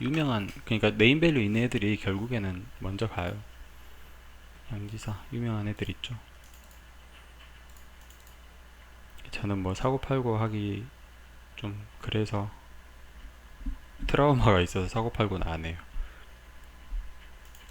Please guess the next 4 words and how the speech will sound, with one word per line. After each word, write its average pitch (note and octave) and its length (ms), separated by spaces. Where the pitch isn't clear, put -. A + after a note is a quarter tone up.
음, A2+ 380
오늘 A2 260
그리고 A2 280
상한가가 B2 960